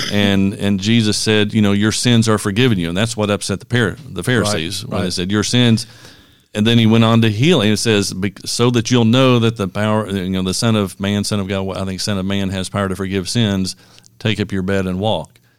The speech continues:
Speaker 1: And so, I, you know, I think forgiveness is, the, the word means release. It means really, you know, it's, it's a release from the bondage to be able to made whole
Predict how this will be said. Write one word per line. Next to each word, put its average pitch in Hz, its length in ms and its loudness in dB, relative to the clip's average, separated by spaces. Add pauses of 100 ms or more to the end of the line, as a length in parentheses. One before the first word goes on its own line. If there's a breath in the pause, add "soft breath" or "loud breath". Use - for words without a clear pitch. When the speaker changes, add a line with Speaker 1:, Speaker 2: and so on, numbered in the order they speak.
(380)
Speaker 1:
And 101 260 -4
so, 104 100 -4
I, 120 140 0
you 143 140 0
know, 135 40 2
I 131 60 2
think 147 180 0
forgiveness 120 680 -2
is, 98 300 -2
the, 113 340 -4
the 117 80 0
word 175 160 2
means 101 320 0 (540)
release. 95 680 -2
It - 180 -14
means 98 280 -6
really, 104 320 -2
you 98 60 -4
know, 95 80 -4
it's, - 180 -10
it's - 180 -8
a 95 60 -6
release 101 420 -2
from 98 160 -6
the 90 100 -2
bondage 95 540 -4
to - 100 -12
be 92 140 -8
able 92 160 -6
to 90 60 -6
made 92 180 -6
whole 85 380 -10